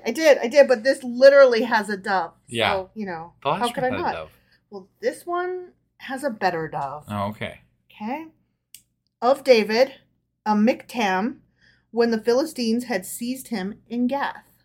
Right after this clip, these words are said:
Speaker 2: Okay.
Speaker 1: Okay?
Speaker 2: Yeah.
Speaker 1: "Be merciful to me, O God, for men hotly pursue me.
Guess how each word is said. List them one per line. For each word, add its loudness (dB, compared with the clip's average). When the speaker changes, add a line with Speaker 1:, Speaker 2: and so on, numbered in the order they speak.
Speaker 2:
Okay. -8
Speaker 1:
Okay? -6
Speaker 2:
Yeah. -4
Speaker 1:
"Be 6
merciful 8
to -4
me, 2
O 4
God, 6
for 0
men 6
hotly 4
pursue 2
me. -6